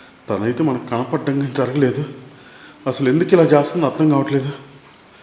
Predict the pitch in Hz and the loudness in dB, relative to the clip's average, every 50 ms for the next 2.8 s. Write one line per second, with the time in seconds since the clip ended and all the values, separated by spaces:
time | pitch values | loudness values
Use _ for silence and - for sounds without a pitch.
0 | - - - - - - - 151 143 143 135 139 135 131 131 127 117 113 131 151 | -20 -20 -20 -20 -8 -4 -2 0 2 2 2 2 2 2 4 2 2 4 6 6
1 | 170 180 165 185 180 180 - 196 190 180 - - - - - - - - - - | 8 8 8 8 6 6 4 2 2 2 0 -6 -12 -16 -18 -20 -20 -20 -20 -20
2 | - - - - - - - - - - - 185 175 156 147 - | -20 -20 -20 -20 -20 -20 -20 -20 -20 -6 -2 0 2 2 0 -2